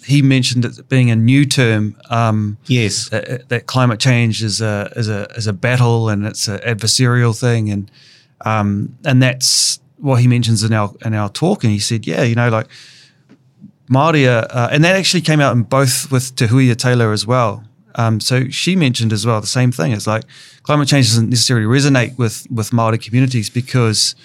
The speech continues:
Speaker 2: Yeah.
Speaker 1: it's seen as something of a, of a battle or, uh, we are against it,
Speaker 2: Hmm.
Speaker 1: whereas actually we're a part of it, and that's how we view it. We're, um, and if you come down from a,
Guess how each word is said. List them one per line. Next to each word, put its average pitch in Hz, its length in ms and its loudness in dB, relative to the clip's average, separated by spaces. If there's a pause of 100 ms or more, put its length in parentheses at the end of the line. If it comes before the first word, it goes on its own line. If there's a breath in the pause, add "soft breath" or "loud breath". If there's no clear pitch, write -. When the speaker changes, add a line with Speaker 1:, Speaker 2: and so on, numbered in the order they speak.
(120 loud breath)
Speaker 2:
Yeah. 101 380 -2
Speaker 1:
it's 117 180 -2
seen 123 300 2
as 110 160 0
something 113 540 -2
of 110 180 -4
a, 107 340 -4 (400)
of 104 60 -12
a 104 60 -2
battle 110 340 0
or, 101 340 -2
uh, - 300 -12
we 120 260 0
are 110 100 0
against 113 420 -2
it, 143 180 -4 (140)
Speaker 2:
Hmm. 101 260 2
Speaker 1:
whereas 127 480 2
actually 147 320 -2
we're 113 140 2
a 107 60 -2
part 131 280 0
of 107 120 -2
it, 92 120 -8 (220)
and 113 100 -2
that's 127 160 -2
how 107 140 -2
we 107 120 0
view 107 260 0
it. - 140 -12
We're, 107 260 -6 (200)
um, 110 320 -4
and 127 100 0
if 127 120 -2
you 151 60 0
come 160 200 0
down 135 240 2
from 123 240 0
a, 104 220 -2